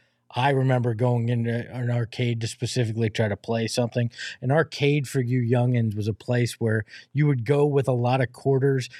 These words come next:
to play video games before you could play them in your home. And, uh, I remember spending, uh, full days going and playing, uh, playing N B A Jam arcade. And it was the first arcade game to make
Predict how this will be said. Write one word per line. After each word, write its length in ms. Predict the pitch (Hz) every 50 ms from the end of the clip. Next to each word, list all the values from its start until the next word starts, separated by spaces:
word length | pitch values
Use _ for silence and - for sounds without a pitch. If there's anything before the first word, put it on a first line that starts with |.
| - _ _
to 60 | -
play 260 | 120 - - 151 139
video 420 | 123 107 117 131 123 131 127 123 120
games 380 | 107 113 113 113 113 113 101
before 520 | 104 107 104 - - 135 123 117 117 110 - _ _ _ _ _
you 300 | - - 135 117 123 127
could 220 | 120 - 131 113 -
play 260 | - 131 131 120 117
them 220 | 113 120 117 113
in 160 | 117 117 113 110
your 140 | 110 101
home. 520 | 95 - - 131 127 123 117 107 101 98 101
And, 460 | 107 101 82 113 113 113 110 110 113
uh, 260 | 113 110 110 107 110 -
I 100 | 113 120
remember 640 | 123 117 120 123 127 123 123 120 123 117 113 110 - _ _ _ _ _
spending, 580 | - - - 160 147 131 127 127 123 123 123
uh, 140 | 117 127 123 - _
full 300 | - - - - 170 160
days 600 | 143 127 110 135 135 135 131 123 117 110 104 101
going 340 | 98 - 131 123 120 120 117
and 120 | 113 110 -
playing, 600 | - 127 120 117 113 110 110 110 107 107 107 - _ _ _ _ _ _ _ _
uh, 280 | - 113 117 113 110 - - -
playing 300 | - - 127 120 113 117
N 100 | 117 113
B 240 | 110 113 113 110 107
A 60 | 101
Jam 420 | 98 120 123 117 110 110 107 107
arcade. 480 | 107 110 107 101 - - 123 117 113 110
And 80 | 117 127
it 80 | 131
was 140 | 131 131 113
the 80 | 135 120
first 340 | - - 160 160 147 -
arcade 460 | 151 127 113 - - 147 143 135 131 120
game 180 | 123 123 113 110
to 60 | 110
make 340 | 110 117 117 110 - -